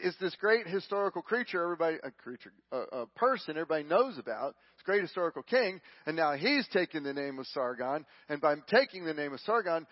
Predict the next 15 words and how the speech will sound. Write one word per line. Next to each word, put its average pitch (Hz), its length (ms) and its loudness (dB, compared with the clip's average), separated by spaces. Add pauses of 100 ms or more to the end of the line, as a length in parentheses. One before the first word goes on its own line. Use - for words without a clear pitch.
(140)
is 143 140 -2
relating 156 420 2
himself 151 420 -2
to 254 120 2
it, 208 120 4
and 175 120 -10
now 180 220 4
he 175 220 -2
creates 196 680 4 (380)
this 147 280 0
birth 240 340 4
story 135 420 -2
following 143 560 -2
this 113 220 -12
pattern, 208 680 -4